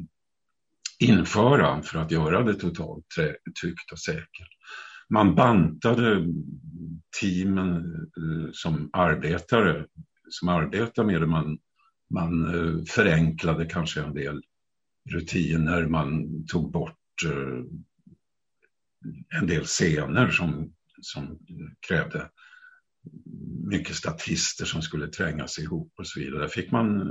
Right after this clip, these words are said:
hitta ett annat, ett annat bildtänkande helt enkelt.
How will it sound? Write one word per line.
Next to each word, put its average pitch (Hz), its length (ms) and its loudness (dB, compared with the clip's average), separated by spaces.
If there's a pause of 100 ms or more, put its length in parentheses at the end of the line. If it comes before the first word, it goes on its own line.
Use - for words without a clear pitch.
(160)
hitta 101 300 -2
ett 85 140 -6
annat, 85 420 -2 (920)
ett 87 100 0
annat 90 320 4
bildtänkande 110 920 4
helt - 260 -6
enkelt. - 420 -20